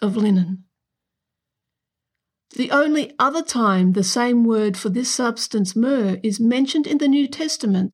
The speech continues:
is in the Gospel of John, where Nicodemus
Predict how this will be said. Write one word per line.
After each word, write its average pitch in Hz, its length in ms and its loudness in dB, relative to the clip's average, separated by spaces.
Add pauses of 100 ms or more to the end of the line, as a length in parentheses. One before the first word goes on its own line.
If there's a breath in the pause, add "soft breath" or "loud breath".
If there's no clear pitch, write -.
(380)
is 269 120 -4
in 311 180 4
the 339 80 0
Gospel 196 420 -2
of 214 140 -6
John, 208 500 -4 (1500)
where 262 200 2
Nicodemus 262 1000 0